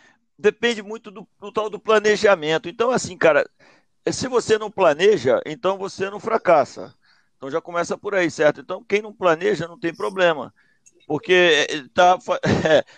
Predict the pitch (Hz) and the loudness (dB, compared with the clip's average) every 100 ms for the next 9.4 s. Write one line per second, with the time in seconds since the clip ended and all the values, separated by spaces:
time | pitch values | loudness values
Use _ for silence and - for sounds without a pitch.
0 | _ 113 165 170 165 156 190 185 165 180 | _ -2 -2 0 0 -2 -4 -4 -4 -6
1 | 170 139 170 165 156 175 156 - 214 196 | -10 -4 -4 -2 -4 -4 -4 -4 -6 -8
2 | 190 185 180 170 156 190 214 202 175 - | -6 -6 -8 -8 -6 -4 -4 -4 -6 -4
3 | 180 190 190 196 202 202 190 175 151 143 | -6 -6 -8 -12 -14 -14 -16 -16 -14 -10
4 | 151 180 190 196 202 151 160 139 117 _ | -8 -8 -8 -8 -8 0 0 0 -4 _
5 | _ _ _ _ _ - - 226 202 214 | _ _ _ _ _ -8 -2 -2 -2 -4
6 | 190 180 165 170 160 160 151 151 170 196 | -4 -4 -4 2 4 4 2 4 2 2
7 | 214 - - 214 - - - 170 147 - | -4 -6 -8 -10 -4 -4 2 2 2 -4
8 | 226 233 226 214 170 151 - 113 - 151 | -10 -6 -6 -6 -12 -18 -20 -20 0 0
9 | 190 - 95 | 0 -4 -18